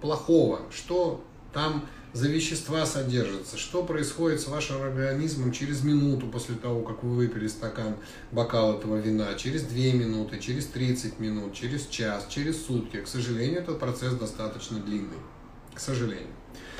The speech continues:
То же самое с сигаретой. Какие конкретно, а, ну,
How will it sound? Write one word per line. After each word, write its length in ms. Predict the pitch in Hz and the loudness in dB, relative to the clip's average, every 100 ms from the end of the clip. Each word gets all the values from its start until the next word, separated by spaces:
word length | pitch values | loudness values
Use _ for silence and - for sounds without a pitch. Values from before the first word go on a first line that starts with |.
| - | -6
То 100 | - | 2
же 120 | 180 160 | 2 2
самое 380 | - 165 156 | 2 2 2
с 80 | - | 0
сигаретой. 580 | 143 139 135 123 - - - | 0 2 6 6 4 -2 -6
Какие 400 | 123 - 165 180 | -6 -4 0 0
конкретно, 640 | 160 135 123 120 107 - - - - - - | 0 -2 2 2 2 -2 -12 -14 -18 -16 -6
а, 540 | 113 113 113 110 107 101 98 101 | -2 0 2 0 -2 -6 -10 -4
ну, 280 | 120 123 | 2 2